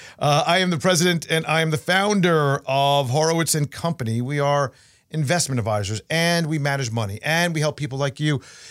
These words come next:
And what we talk about on the show here each and every week is, is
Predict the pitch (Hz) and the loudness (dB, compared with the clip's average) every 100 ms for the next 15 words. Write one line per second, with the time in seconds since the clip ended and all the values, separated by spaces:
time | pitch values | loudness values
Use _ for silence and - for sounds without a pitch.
0 | - 254 330 - 311 320 269 240 208 - | -8 -2 0 2 0 0 -2 0 0 0
1 | 208 185 135 185 190 190 - 170 156 139 | 2 0 -2 -6 -4 -4 -2 -2 -2 0
2 | 170 185 - 165 165 156 - _ 147 151 | -2 -2 -4 -2 0 0 -2 _ -6 -4
3 | - | -6